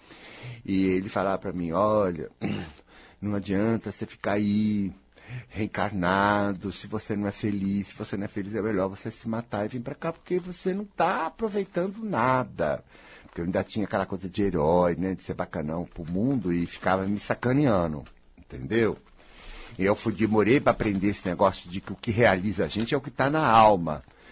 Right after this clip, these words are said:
né? Porque a cabeça foi criada pra ser herói, fazer sacrifício pelo mundo, isso era lindo, isso era lindo, é o conceito de espiritualidade que eu herdei.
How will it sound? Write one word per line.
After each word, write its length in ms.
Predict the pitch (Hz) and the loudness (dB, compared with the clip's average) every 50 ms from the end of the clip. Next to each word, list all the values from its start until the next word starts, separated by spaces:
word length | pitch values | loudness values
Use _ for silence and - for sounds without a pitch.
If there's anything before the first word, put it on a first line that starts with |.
| - - - 135 135 120 - | -20 -16 -14 -12 -12 -4 0
né? 160 | 101 123 127 | 2 2 2
Porque 160 | 123 - 92 | 2 0 -6
a 40 | 78 | -4
cabeça 800 | - 82 80 76 - 95 120 143 160 156 - 180 135 95 87 - | -2 -2 -2 -2 0 2 2 2 2 2 2 2 2 2 0 -4
foi 220 | - - 107 95 - | -6 -4 -6 -6 -4
criada 340 | - 98 90 82 82 - 92 | -2 -2 -2 -2 -2 -2 -6
pra 80 | - 95 | -6 -6
ser 200 | - - 151 214 | -2 2 2 6
herói, 240 | 247 175 127 110 98 | 8 8 8 8 6
fazer 280 | - 87 - - 90 | 2 -6 -8 -8 -10
sacrifício 580 | - - 98 - - 92 - - 104 92 - - | -6 -6 -8 -8 -8 -10 -8 -8 -8 -8 -8 -4
pelo 240 | - 107 147 196 208 | -2 0 2 2 2
mundo, 500 | 180 151 151 156 151 143 131 117 92 92 | 4 6 6 6 6 6 4 2 0 -2
isso 220 | 87 80 - 113 | -4 -2 2 4
era 160 | 139 180 190 | 6 6 6
lindo, 640 | 170 147 139 151 170 175 165 156 143 107 - - 107 90 - - - - | 6 4 4 6 6 6 6 6 2 -2 -2 -4 -6 -6 -6 -12 -16 -18
isso 200 | - - - 131 | -14 -4 2 4
era 160 | 143 160 165 | 6 8 6
lindo, 260 | 156 139 135 123 - 101 | 6 6 2 0 0 -2
é 60 | 92 | -2
o 40 | - | -2
conceito 500 | - 117 120 117 - - 151 156 151 139 | -2 -4 -4 -4 -4 -2 -2 -2 -2 -4
de 80 | 147 | -12
espiritualidade 760 | - - - 170 156 170 - 165 156 147 123 151 156 156 - | -12 -6 -4 -4 -2 0 4 4 4 6 6 4 4 4 4
que 80 | - 226 | 10 10
eu 100 | 233 269 | 12 12
herdei. 520 | 262 226 151 120 147 147 151 135 104 - | 12 12 12 10 10 10 10 10 6 2